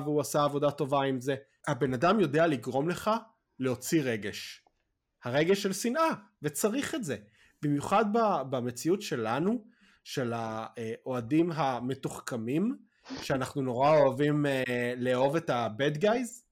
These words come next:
אה, ו-, ונורא קשה לגרום לנו באמת, גם את רומן, אנחנו כל כך במשך שנים ש-, שרקנו לו בוז ושנאנו אותו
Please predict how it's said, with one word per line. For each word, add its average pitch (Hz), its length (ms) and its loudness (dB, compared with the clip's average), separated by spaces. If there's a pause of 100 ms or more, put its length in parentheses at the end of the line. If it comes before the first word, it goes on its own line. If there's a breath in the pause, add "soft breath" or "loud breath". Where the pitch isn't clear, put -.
אה, 127 420 -2 (260)
ו-, 139 240 -4
ונורא 135 440 -2
קשה 202 300 -4
לגרום 156 440 0
לנו 185 240 2
באמת, 143 580 -2 (200)
גם 202 240 2
את 349 120 -4
רומן, 202 420 4 (240)
אנחנו 147 280 0
כל 160 220 2
כך 269 320 4
במשך 190 380 0
שנים 185 680 2 (460)
ש-, - 320 -10
שרקנו 214 420 4
לו 185 180 4
בוז 160 340 4
ושנאנו 185 600 4
אותו 185 280 4